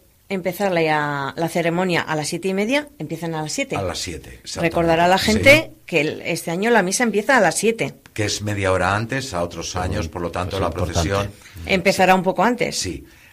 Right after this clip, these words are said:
Speaker 2: ahí se nos, eh, se verá a, a, bueno, lo que somos penitentes, se, se nos verá a los, a los que acompañan a Jesús Nazareno,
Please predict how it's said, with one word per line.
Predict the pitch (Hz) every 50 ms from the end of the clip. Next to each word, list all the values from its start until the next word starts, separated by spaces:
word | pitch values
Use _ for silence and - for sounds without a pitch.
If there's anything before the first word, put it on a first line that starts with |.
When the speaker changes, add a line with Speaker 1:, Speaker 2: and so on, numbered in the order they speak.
| _ _ -
Speaker 2:
ahí | 90 90 92 95 98 104 110 110
se | 110 - 98 90
nos, | 82 82 82 80 80 78 78 76 73 - - - - 80
eh, | 80 78 78 78 78 76 76 76
se | 73 - - -
verá | - 80 78 85 92 95 82 - - - _ _ _ _ _ _ _ _ _ -
a, | 76 76 78 76 78 78 76 76 78 76 76 76 76 73 73 73 73 71 71 71 71 69 69 67 62 53 50 - -
a, | - - - -
bueno, | 80 92 101 127 156 - - - 82 82
lo | 80 80 82
que | - 82
somos | 78 - 95 87 87 85 -
penitentes, | 95 92 92 90 90 117 123 135 139 139 156 160 170 165 -
se, | - 92 85 71 - - - - - -
se | - 87
nos | 82 82 78 78
verá | 78 80 - 82 90 90 87 85 - - - - - - - -
a | - - 80 78
los, | 76 76 76 71 69 69 - - -
a | 73
los | 76 76 73 -
que | -
acompañan | 76 - 85 78 73 82 87 92 90 87
a | 85
Jesús | 80 - 85 - - 87 82
Nazareno, | 87 87 85 85 - 101 107 131 147 151 156 165 180 -